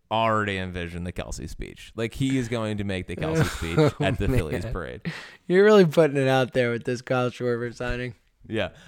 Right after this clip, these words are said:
Speaker 1: Uh, James, quite disappointed in you when you, you, when you, uh, brought up other teams in baseball, and you did not mention that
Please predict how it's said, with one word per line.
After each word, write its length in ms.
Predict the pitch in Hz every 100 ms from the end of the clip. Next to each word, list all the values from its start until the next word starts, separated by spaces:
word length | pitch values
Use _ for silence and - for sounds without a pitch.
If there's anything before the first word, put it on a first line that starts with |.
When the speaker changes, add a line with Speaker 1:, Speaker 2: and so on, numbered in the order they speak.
| -
Speaker 1:
Uh, 220 | 123 139
James, 320 | 131 139 147 151
quite 300 | - 147 143
disappointed 520 | 147 139 - 123 120
in 120 | 117
you 160 | 113 120
when 120 | 131
you, 100 | 104
you, 200 | 87 107
when 120 | 98 101
you, 300 | 98 98 95
uh, 320 | 90 90 87 87
brought 240 | 110 101
up 180 | 98 -
other 240 | 107 104 104
teams 560 | - 101 110 135 - _
in 180 | 110 110
baseball, 540 | 107 117 - 143 156 - _ _ -
and 300 | 117 113 113
you 100 | 113
did 240 | 127 120
not 400 | 117 123 127 117
mention 800 | 107 107 104 - 104 95 95 92 - 107
that 400 | 110 98 98